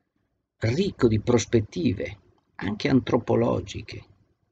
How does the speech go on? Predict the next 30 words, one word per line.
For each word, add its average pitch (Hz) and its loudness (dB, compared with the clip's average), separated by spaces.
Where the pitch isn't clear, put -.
che 117 -2
ci 113 0
chiama 139 6
a 113 4
vivere 120 2
intensamente 110 2
la 95 -2
nostra 98 0
esperienza 95 0
umana. 101 0
È 107 -2
chiaro 104 2
che 107 0
il 104 4
nostro 120 2
è - 4
un 98 2
punto 110 0
di 98 0
vista 98 0
parziale - -2
di 107 -4
esseri 107 2
umani, 120 4
ma 131 8
dobbiamo 147 2
fare 139 0
in 131 6
modo 151 4
di 131 4